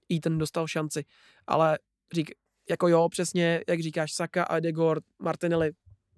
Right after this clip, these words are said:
ti ho teď prostě do základu jednoznačně nepustí. Takže souhlas. Eh, dále tady mám, eh, našeho nového posluchače, kterého jsem si všiml, který nám tady okomentoval.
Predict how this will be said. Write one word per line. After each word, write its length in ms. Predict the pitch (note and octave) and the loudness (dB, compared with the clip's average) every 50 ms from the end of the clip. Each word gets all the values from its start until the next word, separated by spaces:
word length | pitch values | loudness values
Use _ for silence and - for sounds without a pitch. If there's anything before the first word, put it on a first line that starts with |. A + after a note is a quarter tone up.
| - _ _ | -20 _ _
ti 100 | - F#3+ | -10 -6
ho 120 | E3 E3 D3+ | -6 -4 -2
teď 140 | E3 D3 - | -4 -4 -4
prostě 240 | - D#3 - - F3 | -8 -10 -6 -2 -2
do 80 | E3 D3+ | 0 2
základu 420 | D#3 D3 D3 - D#3+ D#3 D3+ D3 - _ _ _ _ _ _ _ | 2 0 0 0 0 0 0 -2 -4 _ _ _ _ _ _ _
jednoznačně 500 | D#3+ D#3 D3 D3+ C#3+ D3 C#3 - - D#3 | -2 0 0 0 -2 -2 -6 -6 -4 -6
nepustí. 360 | D3 C#3+ - - - - - - | -6 -6 -6 -12 -16 -16 -10 -6
Takže 300 | - D3+ D3 D#3+ D#3 C#3+ - _ _ _ _ _ | -6 -4 -2 -2 -2 -2 -4 _ _ _ _ _
souhlas. 420 | - - E3 D#3 D3 D3 - - - _ _ _ _ _ _ - - _ _ _ _ _ _ _ _ _ _ _ _ _ _ _ _ _ - - - | -4 -2 0 2 0 0 -2 -6 -12 _ _ _ _ _ _ -18 -18 _ _ _ _ _ _ _ _ _ _ _ _ _ _ _ _ _ -6 0 4
Eh, 40 | F#3 F3+ F#3+ G3 G3 G3 G3 F#3+ F#3+ F#3 | 6 6 8 8 8 8 8 6 6 4
dále 560 | F3+ E3 D#3 F#3 A3+ A#3+ B3+ C4 C4 C4 B3+ | 2 2 4 6 6 8 8 8 6 6 6
tady 240 | - C4 B3 B3 B3 | 4 2 2 2 4
mám, 340 | B3 B3+ B3 A#3+ A#3 A#3 A#3 | 4 4 4 4 4 2 4
eh, 400 | A3 G#3+ G3+ G3 F#3 E3+ E3 - - - - _ _ _ _ _ _ _ _ _ - | 4 6 6 6 4 4 2 0 -2 -8 -16 _ _ _ _ _ _ _ _ _ 0
našeho 280 | G3 G3 - D4 D4+ | 2 4 6 6 6
nového 260 | D4 B3+ A3+ B3+ C#4+ C#4 | 6 6 6 6 6 4
posluchače, 580 | A#3+ G3+ - F#3+ E3+ F3 E3 - - D#3+ F#3+ | 2 -2 -2 -2 0 0 0 0 2 0 0
kterého 220 | G3+ - F#3 F3+ F3 | 2 2 2 2 2
jsem 120 | G3 F#3+ | 0 -2
si 120 | - G3+ | -4 -4
všiml, 280 | F3+ - G3+ F#3+ G3 G3 | 0 0 2 2 2 0
který 160 | - F#3 F3+ | 0 0 2
nám 160 | F#3 F3+ F#3 | 2 2 2
tady 160 | F3+ F3+ G3+ - | 2 0 0 0
okomentoval. 800 | - F#3+ - G#3 G3 G#3+ G#3 G3 A#3 A#3 A#3+ B3 B3+ B3+ C4 | 0 2 4 4 4 4 4 4 4 4 6 6 8 6 6